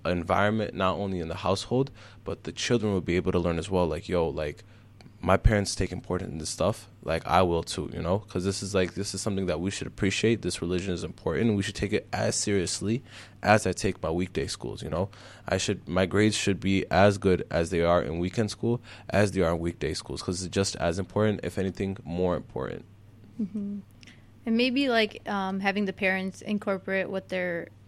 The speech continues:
Speaker 2: like, learning in Sunday school back at home. So if they're learning, you know, lessons on sharing, like,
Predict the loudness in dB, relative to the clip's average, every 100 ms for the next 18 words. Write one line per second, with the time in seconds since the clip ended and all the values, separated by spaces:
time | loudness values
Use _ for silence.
0 | -20 -16 -10 -10 -12 -12 -2 2 4 2
1 | 0 -2 -2 2 2 4 2 0 -2 2
2 | 2 0 0 2 2 2 -4 -2 -2 -2
3 | 0 -2 -2 -8 -20 -20 -20 -20 -14 0
4 | 4 4 4 2 4 2 2 0 0 -2
5 | -2 -6 -6 -6 -8 -12 -8 -6 -4 -2
6 | 2 2 2 2 2 2 0 -2 -6 -8
7 | -6 -6 -6